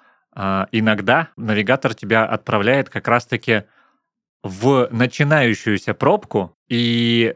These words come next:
не даёт тебе поехать туда, где пробка уже заканчивается. То есть там же работает вот этот распределитель нагрузки, и можно попасть в тот момент, когда навигатор как раз-таки, он ещё не знает, что там уже пробка, потому что он всех туда понаотправлял.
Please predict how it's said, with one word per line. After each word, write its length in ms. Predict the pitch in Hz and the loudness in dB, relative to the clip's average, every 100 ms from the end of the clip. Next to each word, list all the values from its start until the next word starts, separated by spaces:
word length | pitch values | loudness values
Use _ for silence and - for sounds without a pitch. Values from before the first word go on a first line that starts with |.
| _ - | _ -14
не 840 | - 110 127 131 131 131 135 143 | -10 -8 -8 -6 -4 -2 0 0
даёт 360 | 127 131 151 151 | 2 2 2 0
тебе 220 | 135 127 | 0 0
поехать 540 | - 123 123 123 135 | 2 2 2 0 -2
туда, 240 | - 117 151 | -2 0 2
где 160 | 120 | 0
пробка 320 | 113 127 - 117 | 2 0 2 0
уже 160 | 110 | 2
заканчивается. 720 | 107 110 113 98 92 85 - | 0 0 0 -2 -6 -6 -8
То 80 | - | -6
есть 160 | 90 - | -6 -4
там 100 | 90 | -2
же 100 | 92 | 0
работает 420 | 110 117 101 95 | 2 2 0 -4
вот 100 | - | -6
этот 240 | 95 95 | -8 -6
распределитель 720 | 98 - 104 104 117 113 110 101 | -6 -6 -4 -2 -2 -4 -4 -2
нагрузки, 520 | 104 165 - - 95 _ _ _ _ - | 0 -2 -2 -6 -6 _ _ _ _ -6
и 100 | 123 | 0
можно 320 | 139 160 127 | 2 2 2
попасть 340 | 113 - - - | 0 2 0 0
в 60 | |
тот 220 | - 123 | 0 0
момент, 480 | 113 107 175 226 - _ - | 0 0 0 -2 -6 _ -6
когда 1120 | 107 98 117 120 117 117 113 113 110 107 104 | -4 0 2 4 4 4 4 4 2 0 -4
навигатор 640 | 107 110 113 110 151 - | -6 -2 0 2 0 -2
как 180 | 117 - | -4 -2
раз-таки, 360 | 117 - - 110 | -2 -4 -4 -2
он 120 | 113 | -2
ещё 160 | - | -2
не 100 | 110 | -2
знает, 300 | 113 127 113 | 0 2 0
что 160 | - 110 | 0 -2
там 180 | 107 104 | 0 0
уже 160 | 101 | -2
пробка, 400 | 98 139 175 - | 0 0 0 -2
потому 280 | 110 107 98 | -4 -4 -6
что 120 | - | -6
он 100 | 101 | -8
всех 280 | 92 - - | -4 -4 -4
туда 200 | 104 95 | -4 -4
понаотправлял. 760 | - 95 90 - - 90 85 | -4 -4 -4 -4 -4 -2 -4